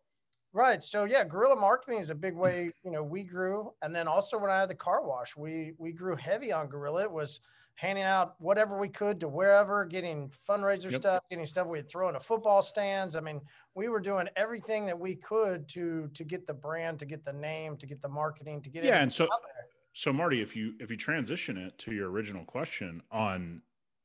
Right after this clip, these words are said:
Speaker 2: on social,
Speaker 1: There you go.
Speaker 2: uh, you know, you gotta be, you gotta stand apart. I mean, I'm, I'm so tired of guys following trend.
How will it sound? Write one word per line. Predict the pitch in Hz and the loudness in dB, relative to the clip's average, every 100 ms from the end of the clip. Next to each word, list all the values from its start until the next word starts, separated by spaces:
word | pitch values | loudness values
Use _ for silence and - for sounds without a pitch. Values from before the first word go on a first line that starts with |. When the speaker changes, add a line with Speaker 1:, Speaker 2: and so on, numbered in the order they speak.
| _ _ _ 104 | _ _ _ -10
Speaker 2:
on | 98 | -4
social, | - 175 180 92 80 98 _ - | 2 2 2 -4 -6 -10 _ -12
Speaker 1:
There | 147 | -10
you | 151 | -6
go. | 185 143 - _ - | -6 -6 -10 _ -2
Speaker 2:
uh, | 107 98 98 98 98 - _ _ _ 113 | 0 0 -2 -4 -6 -10 _ _ _ -2
you | |
know, | 110 104 | 0 0
you | 95 120 | 2 4
gotta | 139 151 123 127 | 6 4 4 4
be, | 120 117 113 - - | 4 2 -2 -8 -8
you | 110 139 | 0 4
gotta | 190 208 | 6 4
stand | - 165 147 | 4 2 2
apart. | 101 113 87 - - | 0 -2 -4 -6 -8
I | 104 | -4
mean, | 107 | 0
I'm, | 117 139 | 2 2
I'm | 120 117 | 0 0
so | - 156 160 | 2 2 2
tired | - 117 117 117 | 2 2 4 4
of | 101 | 4
guys | 95 101 95 - | 2 0 0 -4
following | - 92 101 104 95 87 | -4 0 0 0 -2 -6
trend. | - 95 92 113 | -6 -4 0 0